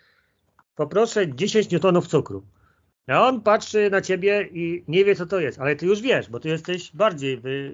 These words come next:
<laughs> wykształcony w temacie. Yy, czyli jakby newton to jest jedna dziesiąta kilograma, około, bo tu jest dziewięć tam z kawałkiem, nie będziemy się tutaj bardzo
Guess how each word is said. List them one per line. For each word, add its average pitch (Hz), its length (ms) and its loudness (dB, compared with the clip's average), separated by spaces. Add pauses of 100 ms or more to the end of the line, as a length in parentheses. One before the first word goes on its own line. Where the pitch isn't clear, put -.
<laughs> 139 100 -14
wykształcony 175 640 0
w 165 60 -10
temacie. 151 440 -4 (680)
Yy, 139 480 -4 (200)
czyli 170 380 -6
jakby 180 500 -2 (640)
newton 196 580 -2 (180)
to 165 100 -4
jest 175 400 -2 (200)
jedna 214 460 0
dziesiąta 185 640 -2
kilograma, 180 640 0
około, 202 400 0
bo 143 100 -4
tu 147 100 -14
jest 143 320 -12 (160)
dziewięć 170 520 -4
tam 160 160 -2
z 156 60 -14
kawałkiem, 165 440 0
nie 139 80 -6
będziemy 151 340 -6
się 143 160 -6
tutaj 139 220 -4
bardzo 143 380 -4